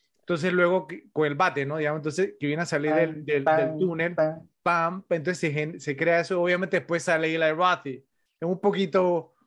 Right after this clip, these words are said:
Speaker 1: un letdown. La verdad, la verdad, la verdad es que pudieron haber encontrado a alguien un poquito más intimidante, pero bueno,
Speaker 2: Ya.
Speaker 1: no, no lo hizo tan mal,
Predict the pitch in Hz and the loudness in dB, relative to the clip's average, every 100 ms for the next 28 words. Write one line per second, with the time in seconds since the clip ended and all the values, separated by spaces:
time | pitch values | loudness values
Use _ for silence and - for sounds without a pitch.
0 | _ _ 170 180 202 160 180 151 190 196 | _ _ -2 2 2 4 2 2 2 4
1 | 208 214 269 262 214 214 220 214 175 185 | 4 6 6 6 6 4 4 4 2 2
2 | 202 202 - - - - 190 226 208 214 | 2 0 -2 -4 -4 -2 2 4 2 0
3 | 202 170 196 196 202 175 185 190 185 185 | -2 -2 0 0 -2 -6 -6 -4 -2 0
4 | 180 180 151 151 160 160 190 214 226 208 | 0 -2 -4 -2 0 0 0 2 2 2
5 | - 180 185 - _ _ _ 180 208 214 | 0 -4 -8 -10 _ _ _ 0 2 2
6 | 190 208 190 185 160 | 2 0 0 0 -2